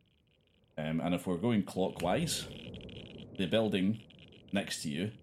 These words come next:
is the clinic. You keep going round, you get to the pub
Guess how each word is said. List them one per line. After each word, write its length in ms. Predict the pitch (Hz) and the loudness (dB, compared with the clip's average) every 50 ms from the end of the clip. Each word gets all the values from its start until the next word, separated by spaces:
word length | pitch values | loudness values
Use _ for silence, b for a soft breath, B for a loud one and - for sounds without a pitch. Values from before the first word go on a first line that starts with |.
| - - | -12 -6
is 220 | - 98 87 76 73 | -4 -4 -4 -4 -6
the 80 | - | -10
clinic. 520 | - - - 92 104 127 156 - - - - _ _ _ _ _ _ _ _ _ _ _ _ - - - - - - - - - - - - - - - - - - - - | -12 -6 -4 -2 -2 -2 -4 -6 -12 -16 -18 _ _ _ _ _ _ _ _ _ _ _ _ -20 -20 -20 -20 -18 -18 -18 -18 -18 -18 -20 -20 -20 -20 -20 -20 -20 -20 -18 -16
You 80 | - - | -12 -2
keep 220 | - 143 131 - | 0 2 2 2
going 280 | - 117 107 101 87 85 | 2 2 4 4 4 4
round, 360 | 90 101 143 180 180 - - - | 4 4 4 2 2 0 -4 -6
you 140 | 85 90 85 | -4 -2 0
get 220 | 90 90 - - | 0 -2 -2 -4
to 100 | - - | -8 -8
the 100 | 73 71 | -8 -10
pub 340 | - - - 180 185 165 | -4 2 4 4 4 4